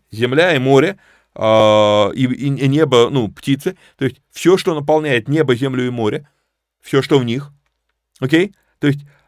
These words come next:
они ссылаются на Бытие, пе-, первая глава. То есть я вам говорю, то есть вот, вот таких вот цитат в Новом Завете столько, что просто мама не горюй. Вот.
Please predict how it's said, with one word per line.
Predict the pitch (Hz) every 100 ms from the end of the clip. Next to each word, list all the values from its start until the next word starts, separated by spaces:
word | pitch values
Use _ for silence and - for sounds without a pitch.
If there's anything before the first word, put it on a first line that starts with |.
| _ -
они | 151 226
ссылаются | - 165 170 170 160 156
на | 151
Бытие, | 143 147 156
пе-, | 147 123
первая | 143 143 123 120
глава. | 120 110
То | -
есть | -
я | 147
вам | 180
говорю, | 190 180 -
то |
есть | 98 101
вот, | 113 -
вот | 151 147
таких | 180 269 -
вот | 160 143
цитат | - 170 147 220 254 277 - _ _ -
в | 120 139 143 143 139
Новом | 135 160 127 117
Завете | 123 120 101 - - _ _ _ _ _ _
столько, | - - 180 220 247 - 92 -
что | - 110
просто | - 170 170 135
мама | 98 92 113 139
не | 127 123
горюй. | 117 104 - _ - - -
Вот. | 135 131 92